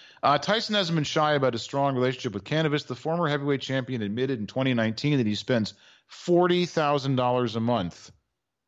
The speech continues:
on weed at his forty-acre cannabis ranch. Tyson opened the farm in twenty eighteen after California legalized recreational marijuana.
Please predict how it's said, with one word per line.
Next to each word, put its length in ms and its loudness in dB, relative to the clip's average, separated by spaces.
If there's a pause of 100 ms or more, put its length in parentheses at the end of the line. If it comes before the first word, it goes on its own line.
on 280 -2
weed 320 0
at 80 0
his 120 -4
forty-acre 580 0
cannabis 500 -2
ranch. 360 -6
Tyson 340 -2
opened 280 -2
the 60 -2
farm 280 -2
in 60 -4
twenty 360 -2
eighteen 480 2 (320)
after 240 0
California 580 0
legalized 580 2
recreational 580 -2
marijuana. 1000 2